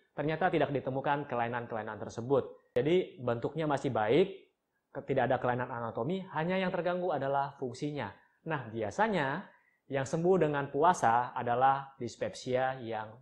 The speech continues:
fungsional. Mungkin ada yang bertanya, "Loh, kenapa kok dispepsia fungsional ini bisa sembuh dengan puasa?"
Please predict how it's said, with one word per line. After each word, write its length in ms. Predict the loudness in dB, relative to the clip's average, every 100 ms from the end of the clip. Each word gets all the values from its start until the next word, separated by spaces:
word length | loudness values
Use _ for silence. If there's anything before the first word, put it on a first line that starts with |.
| _
fungsional. 880 | -10 -8 -8 -4 -2 -2 -4 -6 -12
Mungkin 160 | -2 2
ada 160 | 2
yang 80 | 2
bertanya, 400 | 2 0 -2 -4 -4
"Loh, 160 | -6 -4
kenapa 400 | -4 -2 0 0
kok 160 | -2
dispepsia 480 | -2 -2 -2 0 -2
fungsional 400 | -2 -4 -2 -2
ini 160 | -2 -2
bisa 240 | -2 -4
sembuh 320 | -2 0 4
dengan 240 | 4 2 -4
puasa?" 560 | -4 -2 -2 -2 -4